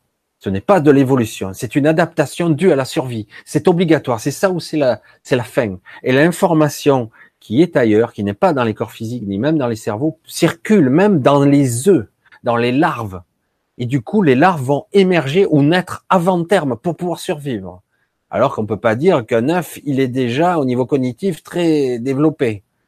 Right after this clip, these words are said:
Et pourtant, on a démontré dans la nature que lorsqu'il y a un très grand danger de disparition de l'espèce,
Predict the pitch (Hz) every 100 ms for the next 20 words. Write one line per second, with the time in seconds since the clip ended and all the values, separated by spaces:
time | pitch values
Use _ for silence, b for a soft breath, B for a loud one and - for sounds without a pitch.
0 | _ _ _ - 123 - 127 - - 185
1 | 233 247 _ _ _ _ _ 127 127 123
2 | 156 170 151 147 143 120 113 104 107 -
3 | 185 107 104 123 117 117 139 139 - 110
4 | 120 113 107 110 - - 190 175 135 143
5 | 131 120 117 113 135 131 107 101 120 175
6 | - - 147 131 - 123 104 95 - 170
7 | 185 - -